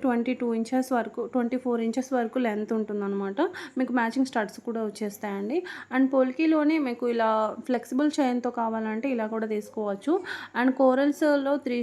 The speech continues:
స్టెప్స్ కస్టమైజేషన్ ఇది కూడా. మీకు ప్రీమియం క్వాలిటీ కట్టుతీగతో కస్టమైజ్ చేసిందండి. ఫోర్టీన్ ఫిఫ్టీ రూపీస్ కాస్ట్ అయితే పడుతుంది. With స్టడ్సే తీసుకోవాలండి, with స్టడ్స్ అనమాట. So సపరేట్గా స్టడ్స్ అయితే ఇవ్వడం అయితే జరు-,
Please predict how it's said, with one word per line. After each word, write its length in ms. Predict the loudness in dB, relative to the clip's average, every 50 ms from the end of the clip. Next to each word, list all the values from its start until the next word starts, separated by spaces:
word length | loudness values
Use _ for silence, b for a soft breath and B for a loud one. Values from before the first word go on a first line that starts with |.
| -2 -2
స్టెప్స్ 340 | -4 -4 -4 -6 -8 -6 -4 -4 -4 -6 -6 -8
కస్టమైజేషన్ 640 | -8 -8 -6 -6 -6 -4 -4 -4 -4 -6 -6 -6 -6 -4
ఇది 140 | -4 -6 -4 -2
కూడా. 200 | -2 -2 0 -2 -2 B B B B B B B
మీకు 140 | -2 -2 -2 0
ప్రీమియం 380 | 0 2 4 6 6 8 6 6 6
క్వాలిటీ 320 | 4 4 4 2 -2 -2 -4 -4
కట్టుతీగతో 480 | -4 -4 -6 -4 -2 -2 -2 -2 -4 -4 -4 -4
కస్టమైజ్ 420 | -6 -4 -4 -2 -2 -2 -2 -2 -2
చేసిందండి. 500 | -4 -4 -2 -4 -6 -4 -4 -2 -2 -2 -2 0
ఫోర్టీన్ 340 | 0 0 2 2 2 2 2 0
ఫిఫ్టీ 220 | -2 -2 -2 -4 -2
రూపీస్ 220 | -2 -2 -4 -4 -2 -4
కాస్ట్ 300 | -2 -2 -2 -4 -4 -4 -4
అయితే 120 | -4 -4 -6 -4
పడుతుంది. 320 | -6 -4 -4 -4 -2 -2 -2 -2
With 220 | -2 -2 0 0 0 0
స్టడ్సే 420 | 0 -2 -2 -2 -2 -2 -2 -2 0 0
తీసుకోవాలండి, 680 | -2 -2 -4 -6 -4 -4 -2 -2 -4 -4 -6 -4 -4 -4 -4 -6
with 160 | -6 -8 -10 -8 -6
స్టడ్స్ 300 | -6 -6 -6 -4 -6 -6 -4
అనమాట. 320 | -4 -4 -6 -6 -4 -4 -4 -6 -6 B B B -12 B -4
So 40 | -2 0 0
సపరేట్గా 420 | 0 2 0 -2 -2 0 -2 -2 -2 -2
స్టడ్స్ 260 | -4 -4 -4 -4 -4 -4
అయితే 160 | -4 -2 -2 -4
ఇవ్వడం 200 | -4 -4 -4 -4 -4 -6 -6
అయితే 180 | -6 -6 -6 -6 -6 -6 -8 -6 -4
జరు-, 200 | -4 -4 -4 -6